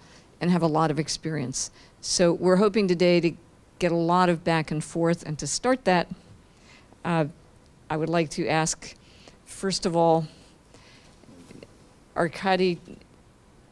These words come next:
to give a, a small context for the new business people. Just,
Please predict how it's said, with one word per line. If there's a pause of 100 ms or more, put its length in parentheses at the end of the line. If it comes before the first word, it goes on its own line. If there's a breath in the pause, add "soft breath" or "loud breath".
to
give
a, (1080)
a
small
context
for
the
new
business
people. (1080 loud breath)
Just,